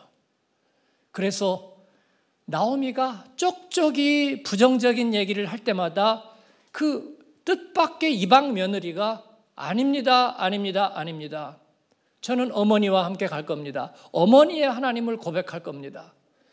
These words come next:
그리고 자기가 아주 어린 나이에 남편이 죽고 세상 같았으면 옛날 한국 어른들 같았으면 뭐라고 그랬을까요?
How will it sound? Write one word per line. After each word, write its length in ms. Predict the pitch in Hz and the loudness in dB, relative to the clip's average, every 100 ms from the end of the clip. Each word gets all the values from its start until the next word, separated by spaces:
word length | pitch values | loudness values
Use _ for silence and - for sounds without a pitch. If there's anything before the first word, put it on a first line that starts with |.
| _ _ _ - | _ _ _ -4
그리고 680 | 311 285 285 277 262 262 - | 0 2 6 6 6 -2 -8
자기가 640 | - 233 233 196 165 - _ _ _ _ _ _ _ _ _ _ _ _ - - | -4 -2 -2 -2 -4 -6 _ _ _ _ _ _ _ _ _ _ _ _ -14 -8
아주 240 | 254 311 | 0 4
어린 320 | 208 262 302 | 6 6 4
나이에 460 | 269 208 214 220 202 | 2 0 0 0 -2
남편이 640 | 160 185 240 247 240 233 | -4 -6 -4 -4 -2 -4
죽고 480 | - 196 - 165 - - _ | -6 -12 -8 -10 -10 -20 _
세상 380 | - 277 302 330 | -12 -6 -4 0
같았으면 640 | 269 269 247 277 233 214 180 | 0 0 0 0 -2 0 0
옛날 520 | 240 302 294 254 - | 0 2 4 4 0
한국 340 | - 311 320 254 | -6 -4 0 2
어른들 300 | 233 240 226 | 2 2 0
같았으면 560 | 208 240 - 208 175 | 0 -4 -6 -4 -4
뭐라고 280 | 151 170 180 | -4 -2 -4
그랬을까요? 640 | 180 170 175 180 185 220 | -4 -8 -8 -6 -6 -8